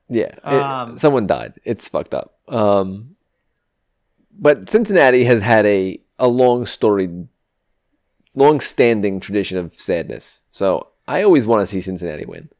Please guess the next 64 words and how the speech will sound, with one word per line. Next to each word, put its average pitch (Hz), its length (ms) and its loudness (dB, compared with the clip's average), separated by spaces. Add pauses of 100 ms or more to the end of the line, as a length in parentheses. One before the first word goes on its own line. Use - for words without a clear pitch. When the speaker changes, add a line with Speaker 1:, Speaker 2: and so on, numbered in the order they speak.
(540)
Speaker 1:
So 95 360 -4
I'm 147 280 0
rooting 156 200 0
for 107 120 -10
Cincinnati 101 440 0
this 92 160 -4
week. 95 260 -4 (260)
I 110 160 0
think 113 380 -4 (300)
you're 113 100 -12
gonna 110 140 -2
get 101 100 -2
a 95 60 -4
good 113 260 0
game 120 460 -2 (380)
out 101 140 -4
of 82 80 -10
Chase. 135 340 0
You're 113 100 -8
gonna 95 100 -6
get 95 60 -8
a 101 40 -8
good 107 200 -2
game 95 220 0
out 80 80 -4
of 76 60 -6
Mixon. 123 520 0
You're 110 120 -2
gonna 90 120 -4
get 107 260 -4
a 101 60 -2
good 110 260 -2
game 113 180 2
out 95 80 0
of 95 160 -4
Burrow. 123 500 6 (420)
And 127 80 -2
you 139 60 2
know 156 100 6
what? 156 180 6 (160)
And 135 160 0
this 147 140 2
is - 80 -8
one 160 100 4
of 147 80 4
those 131 160 6
weird 131 340 2
games. 127 280 2
Speaker 2:
Burrow. 147 320 -8
Speaker 1:
This 139 200 0
is 160 60 -4
one 165 200 2
of 151 40 2
those. 139 260 4
Yeah, 131 180 0
he's 95 180 -2
a 107 40 -12
donkey. 101 380 -4 (280)
This 135 80 -10
is - 20 -6
one 147 140 4
of 131 80 4
those 110 80 -2
weird 135 520 2